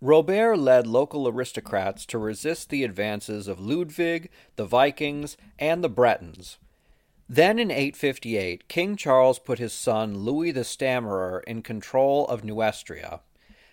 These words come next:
This, combined with a marriage alliance with the Bretons, infuriated Robert, who saw his power shrink. That year was Charles' greatest challenge.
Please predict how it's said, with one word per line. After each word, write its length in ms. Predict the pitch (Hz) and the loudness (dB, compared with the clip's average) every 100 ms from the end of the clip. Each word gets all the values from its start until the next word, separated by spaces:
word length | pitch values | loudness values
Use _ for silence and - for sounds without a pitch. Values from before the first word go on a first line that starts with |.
| _ | _
This, 460 | 113 196 240 - | 2 2 2 -4
combined 600 | - 147 117 117 123 135 | -10 -6 -2 0 2 0
with 120 | 127 120 | -2 -4
a 80 | |
marriage 400 | 107 127 156 143 | -2 0 2 2
alliance 540 | 127 110 113 117 117 - | 0 0 0 0 -6 -10
with 140 | 104 | -12
the 60 | 98 | -12
Bretons, 640 | 95 151 160 127 123 120 - | 4 6 6 2 -8 -10 -10
infuriated 880 | 113 104 185 196 160 120 113 110 92 | -10 -10 -6 -2 0 2 0 0 -4
Robert, 720 | 92 90 139 147 147 143 147 | -6 0 4 4 4 2 -2
who 100 | 117 | -10
saw 340 | - - 135 147 | -6 2 4 4
his 220 | 147 - | -2 -8
power 420 | - 95 90 90 | -8 -4 -4 -4
shrink. 560 | - - 135 - - _ _ _ _ _ _ | -8 -4 -4 -4 -14 _ _ _ _ _ _
That 340 | 139 196 - | 4 4 2
year 400 | 127 139 147 151 | -6 -2 0 0
was 220 | 135 107 - | 0 -4 -8
Charles' 500 | - 143 147 147 120 | -2 2 4 2 -2
greatest 500 | 117 113 110 - - | -4 -2 -2 -4 -10
challenge. 680 | 95 85 82 80 - - | -8 -8 -8 -12 -18 -20